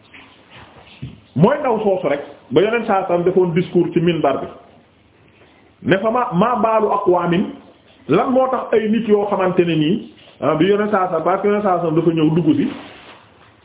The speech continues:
ci néeg bi gis Sayyidatu Aisha di wax, mu ne ko lan la woon, mu ne ko, mu expliqué ko. Ne waaw, moom daa su bëggoon ma dimbali ko, nee naa dama koy dimbali, mais ay ñi ko moom nee nañu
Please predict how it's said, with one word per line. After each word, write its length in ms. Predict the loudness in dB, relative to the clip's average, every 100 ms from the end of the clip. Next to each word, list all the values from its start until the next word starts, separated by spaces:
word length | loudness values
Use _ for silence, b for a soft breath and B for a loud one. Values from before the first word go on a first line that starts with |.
| _ _ _ _ _
ci 120 | 0 2
néeg 240 | 2 0
bi 80 | -4 -2
gis 100 | 2
Sayyidatu 320 | 4 4 2
Aisha 280 | 0 0 0
di 80 | 0
wax, 200 | 0 0
mu 160 | 0 0
ne 100 | 0
ko 100 | 0
lan 200 | 0 0
la 40 | -2
woon, 180 | -2 -4 -10 -18 -20 -20 -10 -2
mu 120 | 0
ne 60 | 0
ko, 680 | 2 2 2 0 0 -2 -2
mu 120 | 0 2
expliqué 440 | 0 -2 -2 -2 -4
ko. 80 | -8 -16 -20 -20 -20 -20 -20 -20 -20 -20 _ -20 -8
Ne 140 | -2 0
waaw, 280 | 2 0 -2
moom 200 | -2 0
daa 180 | 0 -2
su 60 | -4
bëggoon 320 | -2 0 2
ma 100 | 2
dimbali 340 | 0 2 2 2
ko, 80 | 0
nee 140 | 0
naa 160 | 0 0
dama 160 | 0 0
koy 140 | 0
dimbali, 360 | 0 0 0 2
mais 320 | 0 0 -2
ay 160 | 0 0
ñi 140 | 0 0
ko 100 | 0
moom 260 | 0 -2 -2
nee 140 | -2
nañu 220 | 0 -2